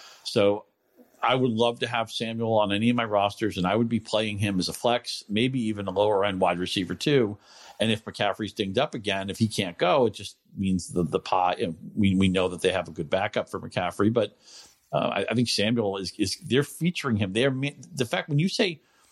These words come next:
manufacturing touches and he's getting this much volume, uh, there's a guy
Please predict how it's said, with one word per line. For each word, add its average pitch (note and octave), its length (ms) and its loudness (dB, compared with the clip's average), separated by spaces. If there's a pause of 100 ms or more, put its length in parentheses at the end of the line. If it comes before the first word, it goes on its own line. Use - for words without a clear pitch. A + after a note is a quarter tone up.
(120)
manufacturing C3+ 840 2
touches B2 600 -4
and G2+ 80 2
he's A2+ 160 4
getting A#2+ 300 0
this A#2 200 -6
much A#2 160 0
volume, A2 640 0 (480)
uh, E2 160 0
there's B2 260 2
a C#3+ 60 -12
guy A2+ 200 2